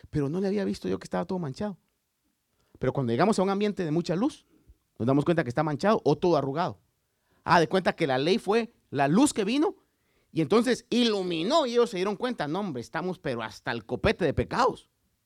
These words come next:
Y en medio de ese mar de, de, de, de hediondez de pecado,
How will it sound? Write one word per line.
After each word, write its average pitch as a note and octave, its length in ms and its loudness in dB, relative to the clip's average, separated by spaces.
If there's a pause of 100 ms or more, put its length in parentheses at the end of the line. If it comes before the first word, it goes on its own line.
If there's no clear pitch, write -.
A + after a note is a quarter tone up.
(1120)
Y F#3 140 6
en E3+ 220 6
medio D#4+ 380 4
de A3+ 160 8
ese C4 280 2
mar A#3+ 640 6
de, E3+ 260 4
de, D3+ 200 -4 (280)
de, D3+ 300 0
de C#3 260 -2
hediondez F3+ 1000 6
de G3+ 120 4
pecado, G#3+ 760 2